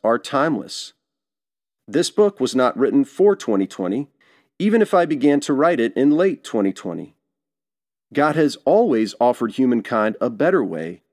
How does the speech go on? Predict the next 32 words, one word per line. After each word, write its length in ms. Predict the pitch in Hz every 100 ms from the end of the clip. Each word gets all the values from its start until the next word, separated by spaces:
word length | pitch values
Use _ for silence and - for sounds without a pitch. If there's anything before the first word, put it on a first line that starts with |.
| _ _ _ _
and 140 | 135 143
over 380 | 151 202 208 226
and 180 | 151 156
over 380 | 143 160 160 156
again 400 | 113 101 95 92
we 140 | 117
have 120 | 123
chosen 400 | - 151 143 135 -
our 200 | 127 -
own 300 | 139 202 208
way 360 | 92 90 92 98 _ _ _ _
over 240 | 139 139
what 260 | 143 131 -
He 320 | - 170 110
has 220 | 104 113 -
offered. 480 | 123 120 87 80 _ _ _ _ _ _ _ _ _ _ _ _ _
This 220 | - 220
short 340 | - 247 170 113
book 220 | 113 -
hopes 260 | 143 139 -
to 140 | 143
address 500 | 147 104 98 90 -
what 120 | 110
I 120 | 127 143
see 280 | - 180
as 140 | 139 131
a 80 | 151
deep 440 | 104 202 226 -
and 240 | 139 151 131
real 240 | 143 143
need, 400 | 113 101 92 - _ _ _ _ _
both 220 | 147 151